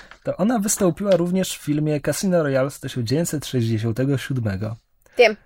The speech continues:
Speaker 1: który jest parodią, który miał sześciu reżyserów, w którym wystąpili również David Niven,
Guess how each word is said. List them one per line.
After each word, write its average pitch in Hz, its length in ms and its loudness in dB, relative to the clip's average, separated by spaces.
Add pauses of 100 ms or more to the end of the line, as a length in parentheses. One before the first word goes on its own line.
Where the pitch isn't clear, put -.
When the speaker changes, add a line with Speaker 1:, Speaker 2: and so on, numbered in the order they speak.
(180)
Speaker 1:
który 160 320 0
jest 143 480 -2
parodią, 110 680 -2
który 131 260 -4
miał 127 260 2
sześciu 175 400 -4
reżyserów, 123 760 -2
w - 120 -20
którym 170 240 0
wystąpili 160 720 0
również 135 500 0
David 160 400 0
Niven, 120 400 0